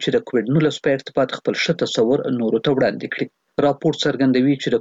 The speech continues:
کرونا ویروس له خپرېدو سره معلومه شوه چې ناسمه اطلاعات په اروپایي ټولنه کې هم دیموکراسۍ ته او هم په دې ټولنه کې د خلکو روغتیا ته زیان رسوي. په دې لړ کې چې کوم اطلاعات بې لارې او خطرناکه بلل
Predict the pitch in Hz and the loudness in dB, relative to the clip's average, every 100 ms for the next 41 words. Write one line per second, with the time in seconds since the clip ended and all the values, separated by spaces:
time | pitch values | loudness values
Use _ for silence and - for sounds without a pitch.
0 | - 113 123 117 117 120 - 113 - 107 | -2 0 2 2 2 0 -2 -4 -2 0
1 | 104 127 - 120 113 107 113 147 - 165 | 2 0 0 0 2 2 2 0 0 -4
2 | 170 _ _ _ - 127 117 127 156 147 | -6 _ _ _ 0 2 2 2 0 0
3 | - 151 143 - 127 113 104 123 156 - | 0 0 0 0 0 0 0 0 0 0
4 | 156 147 143 156 - _ _ _ - 123 | 2 2 2 -2 -4 _ _ _ -2 -2
5 | 101 113 107 - 113 - 165 170 190 - | 0 -2 -2 -4 -4 0 0 0 -4 -6
6 | _ _ 143 120 131 110 117 110 - - | _ _ -2 0 0 0 0 0 0 0
7 | 113 143 151 165 - _ _ 117 - 117 | 2 2 0 -4 -6 _ _ -6 -2 -4
8 | - 113 101 - 127 104 127 117 135 98 | 0 0 0 0 -2 0 0 2 0 0
9 | 104 - 143 151 _ _ _ - 151 165 | -2 -2 -4 -8 _ _ _ 0 2 2
10 | 165 151 151 - - 151 127 - 131 139 | 2 -2 -8 -8 -4 0 0 2 0 0
11 | - 120 139 139 127 - - 117 107 127 | 0 2 2 2 2 0 -4 -4 0 0
12 | 135 104 110 107 | 0 0 2 2